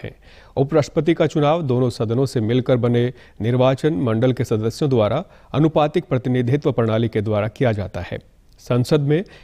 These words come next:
कुल सदस्यों की संख्या सात सौ अठासी है, जिसमें पाँच सौ तैंतालीस लोकसभा के और दो सौ तैंतीस राज्यसभा के सदस्य हैं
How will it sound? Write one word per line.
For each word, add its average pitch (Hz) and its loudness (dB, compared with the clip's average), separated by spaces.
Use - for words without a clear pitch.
कुल 143 4
सदस्यों 123 0
की 135 0
संख्या 131 0
सात 107 -2
सौ 139 -2
अठासी 113 -2
है, 170 2
जिसमें 135 0
पाँच 120 0
सौ 160 0
तैंतालीस 120 0
लोकसभा 117 0
के 165 0
और 120 2
दो 123 0
सौ 135 -2
तैंतीस 131 -2
राज्यसभा 127 2
के 123 -2
सदस्य 113 -2
हैं 156 0